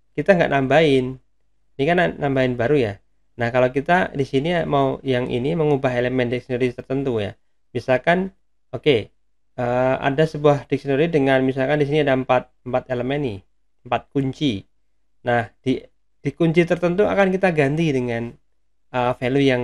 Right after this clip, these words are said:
lain. Nah, itu bisa dilakukan di, eh, pemrograman Python seperti ini. Kita langsung ke anu aja ya. Ke PyCharm-nya. Oke, mengubah elemen, eh, dictionary di sini. Nah, di sini ada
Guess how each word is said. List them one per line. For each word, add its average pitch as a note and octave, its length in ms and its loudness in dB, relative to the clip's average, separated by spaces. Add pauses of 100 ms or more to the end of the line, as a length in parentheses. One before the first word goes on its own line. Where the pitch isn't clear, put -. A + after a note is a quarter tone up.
(140)
lain. A#2+ 480 -2 (680)
Nah, G2+ 240 -10
itu C#3 160 -4
bisa B2 200 -8
dilakukan A2 560 -4
di, C3+ 160 -4 (560)
eh, A2 200 -8
pemrograman A#2 520 -4
Python A2 280 -8
seperti A2 320 -18
ini. F#2+ 160 -14 (1080)
Kita A2 100 -8
langsung G#2 400 -8
ke - 120 -20
anu G#2 160 -10
aja A2 180 -8 (140)
ya. F#2 40 -20 (640)
Ke G#2+ 80 -8
PyCharm-nya. A2 1200 -2 (480)
Oke, C#3 200 -2
mengubah B2+ 440 -4
elemen, A#2+ 480 -4 (1120)
eh, A#2 280 -6
dictionary B2 600 -4 (260)
di - 60 -20
sini. A2+ 280 -10 (1800)
Nah, B2+ 160 -2
di B2+ 80 2
sini D#3 240 0
ada E3 380 2